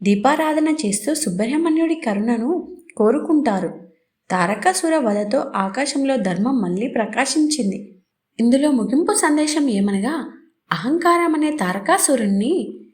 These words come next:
జయించింది భక్తి, ధర్మం,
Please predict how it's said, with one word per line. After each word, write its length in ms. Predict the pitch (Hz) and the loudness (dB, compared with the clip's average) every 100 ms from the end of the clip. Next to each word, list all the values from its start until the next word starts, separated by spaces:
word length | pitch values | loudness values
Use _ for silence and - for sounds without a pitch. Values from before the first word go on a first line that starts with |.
| _ - | _ -8
జయించింది 760 | 175 190 254 330 320 269 233 | -2 0 2 2 2 2 0
భక్తి, 800 | 247 196 - - 220 226 220 - - | 0 -2 -6 -2 -2 -2 -10 -14 -2
ధర్మం, 540 | 175 202 226 226 240 | 2 2 2 -2 -6